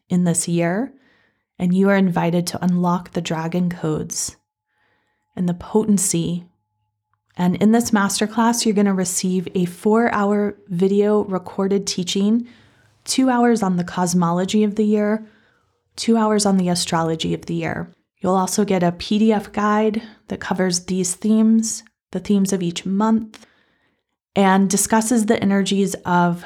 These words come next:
the major astrological transits with the key dates and there is a guide of the houses, so you can apply this info directly with your own chart.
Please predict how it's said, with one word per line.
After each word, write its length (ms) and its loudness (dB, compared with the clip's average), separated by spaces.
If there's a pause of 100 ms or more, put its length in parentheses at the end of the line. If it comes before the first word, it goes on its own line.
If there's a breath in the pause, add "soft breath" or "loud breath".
(140)
the 80 0
major 580 2
astrological 800 -4
transits 1000 0
with 120 -4
the 80 -4
key 300 -4
dates 540 0 (880 soft breath)
and 480 4 (280)
there 160 4
is 560 2
a 80 -2
guide 520 2
of 200 -4
the 60 2
houses, 960 0
so 180 0
you 80 0
can 140 0
apply 540 0
this 200 0
info 500 0
directly 540 -4
with 180 -4
your 200 -4
own 200 2
chart. 520 -2